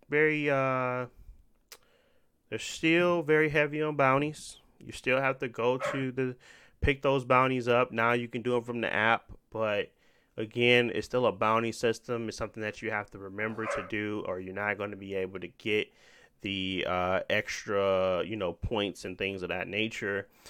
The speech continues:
So you're not gonna be able to level your season pass. So it's still that nuanced stuff that they need to work out. Um, but yeah, that's one thing I really enjoyed is that now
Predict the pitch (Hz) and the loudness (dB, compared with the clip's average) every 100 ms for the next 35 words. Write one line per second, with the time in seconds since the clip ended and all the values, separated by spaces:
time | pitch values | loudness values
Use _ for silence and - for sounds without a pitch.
0 | - - 107 98 98 98 98 92 98 92 | -20 -8 -6 -4 -2 -2 -2 -4 -2 -2
1 | 87 90 98 95 95 90 90 95 92 90 | -4 -4 -2 -2 -4 -4 -6 -8 -8 -10
2 | 92 113 101 98 98 - _ _ _ - | -6 -2 0 0 -2 -8 _ _ _ -6
3 | 107 95 - 110 - - 151 151 135 123 | -4 -4 -6 -6 -8 -2 4 4 4 4
4 | 117 - 107 107 131 127 117 113 107 - | 4 2 -6 -2 -2 0 2 2 -2 -6
5 | - - - - 131 127 107 113 113 110 | -16 -18 -8 2 2 4 0 0 -2 -4
6 | 98 92 90 95 110 - - 98 101 135 | -6 -12 -6 -2 -2 -2 -14 -4 2 2
7 | - - - - _ _ _ - _ - | 0 -14 -20 -20 _ _ _ -20 _ 0
8 | 107 107 101 98 82 - _ _ _ 107 | 2 4 2 0 -6 -12 _ _ _ -10
9 | - 131 92 - - - 113 123 139 139 | 2 4 4 -2 -20 0 2 2 2 0
10 | 139 139 131 123 101 92 107 117 113 107 | 2 0 0 0 -4 -2 0 0 -2 -2
11 | 113 104 98 92 95 98 90 104 107 107 | 0 0 0 -4 -4 -4 -2 0 2 2
12 | 113 | -2